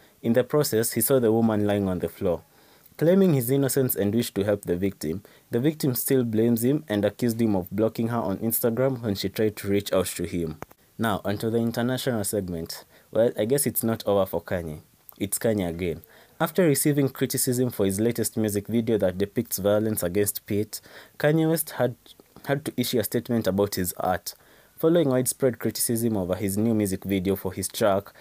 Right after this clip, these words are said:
that depicts violence against Pete and Kim, Kanye took to Instagram to explain how art is a modicum of therapy.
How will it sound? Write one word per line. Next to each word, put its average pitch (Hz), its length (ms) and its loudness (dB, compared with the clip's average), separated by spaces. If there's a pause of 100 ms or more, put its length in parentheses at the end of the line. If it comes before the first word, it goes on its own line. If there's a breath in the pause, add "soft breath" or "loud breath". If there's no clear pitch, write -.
(180 loud breath)
that 107 180 2
depicts 110 400 -2
violence 110 420 2
against 104 400 -2
Pete 101 200 -2
and 92 180 -2
Kim, 92 300 -4 (320)
Kanye 147 240 2
took 135 220 -2
to 117 100 -4
Instagram 120 500 0
to - 80 -4
explain 117 400 0
how 127 240 -2
art 113 300 0
is 95 80 0
a 98 80 4
modicum 107 480 0
of 87 120 -2
therapy. 85 520 -4